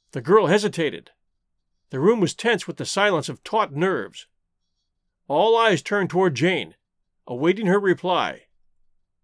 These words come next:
"Can't we wait a few days?" she asked. I'm all unstrung. I've been through so much today. Candler felt the hostility that emanated from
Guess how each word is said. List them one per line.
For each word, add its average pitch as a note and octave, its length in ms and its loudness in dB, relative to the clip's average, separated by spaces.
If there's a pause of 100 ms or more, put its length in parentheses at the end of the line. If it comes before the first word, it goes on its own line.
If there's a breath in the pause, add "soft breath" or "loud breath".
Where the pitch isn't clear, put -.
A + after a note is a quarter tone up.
(760)
"Can't C4+ 280 2
we A#3 140 -4
wait G#3+ 260 0
a C#4 60 -2
few C4 240 -2
days?" B3 460 0 (500)
she D3+ 260 -2
asked. G#2 320 -6 (640)
I'm A#3+ 320 2
all A3+ 380 4
unstrung. G#3 580 -2 (460)
I've C#4+ 200 0
been A3+ 140 0
through A#3+ 200 -4
so - 320 -2
much B3+ 280 0
today. C3 500 -4 (2000)
Candler F3 340 2
felt F3 240 0
the D#3 80 -2
hostility F#3+ 640 -2
that F#3 200 -2
emanated F#3+ 500 0
from E3+ 140 -8